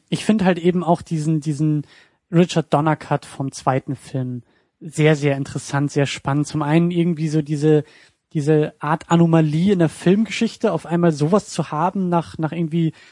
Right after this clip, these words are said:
über zwanzig Jahren kehrt irgendwie der Regisseur zu diesem Werk zurück und hat noch so ein bisschen eingeschränkte Möglichkeiten, seine Intention auch herzustellen, anders als bei George Lucas, der die Filme ja immer weiter ruiniert hat.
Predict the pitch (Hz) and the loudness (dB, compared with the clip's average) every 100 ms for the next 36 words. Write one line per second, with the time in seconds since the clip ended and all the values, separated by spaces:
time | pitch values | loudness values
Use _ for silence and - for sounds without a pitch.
0 | _ 214 190 - - 175 196 196 - 175 | _ -2 0 0 0 0 0 -2 -2 0
1 | 170 202 196 175 - 180 175 180 175 170 | 2 0 0 -4 -2 -2 -2 -4 -2 0
2 | 156 160 151 - - 170 185 165 - 156 | 0 0 -4 -8 0 2 2 0 -12 -14
3 | 156 156 151 - _ _ 147 156 190 202 | -10 -8 -8 -10 _ _ -2 2 2 0
4 | - - 151 202 - 165 139 - - 175 | -6 -4 2 2 2 -4 -2 -4 -2 -2
5 | - 156 175 - 190 165 185 196 - 190 | -2 -2 -2 -4 -6 -2 0 0 0 -4
6 | 175 160 170 - 180 - 170 165 - 165 | -2 0 0 -2 -8 -4 -2 -2 0 -2
7 | - - - _ - 170 165 175 175 170 | -4 -18 -20 _ -18 -2 0 2 0 -4
8 | 151 185 226 196 143 139 131 - - 143 | 0 4 4 4 0 -4 -4 -6 -6 -4
9 | 156 151 143 - 151 147 - 185 196 160 | -4 -4 -8 -8 -4 -4 -4 -2 0 0
10 | - 147 - 151 151 151 151 147 151 143 | -2 -4 -4 -4 -2 -2 -2 0 -2 -4
11 | 147 143 165 247 156 180 | -2 0 0 2 2 0